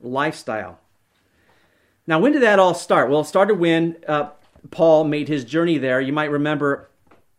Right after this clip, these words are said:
Paul made three missionary journeys. He established Corinth on his, uh, second missionary journey. Uh, just briefly, on his first missionary journey, he starts in, uh, in Antioch of Syria,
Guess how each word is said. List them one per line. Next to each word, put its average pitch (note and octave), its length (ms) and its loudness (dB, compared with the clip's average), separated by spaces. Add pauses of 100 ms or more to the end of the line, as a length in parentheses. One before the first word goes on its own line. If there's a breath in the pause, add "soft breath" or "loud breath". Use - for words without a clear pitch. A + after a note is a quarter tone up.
(340)
Paul D#3 180 4
made C#3+ 220 -2
three F#3 200 -4
missionary D3+ 380 -2
journeys. D3 400 -6 (280 soft breath)
He G3+ 200 0
established E3 540 0
Corinth E3 360 -4
on C#3+ 200 -4
his, C#3 320 -6
uh, C3 180 -6
second A#3+ 520 -4
missionary C3+ 520 -4
journey. B2+ 420 -6 (320 soft breath)
Uh, D3 140 -2
just E3 320 -6
briefly, F#3+ 340 -2
on D#3+ 80 0
his D#3 140 -8
first A3 300 -4
missionary F3 400 -4
journey, E3 320 -2
he D3 100 -10
starts E3+ 540 -6
in, C#3 260 -4
uh, B2 240 -4 (400 soft breath)
in B2+ 460 -6
Antioch F3+ 560 -2
of C3+ 100 -8
Syria, G3 640 0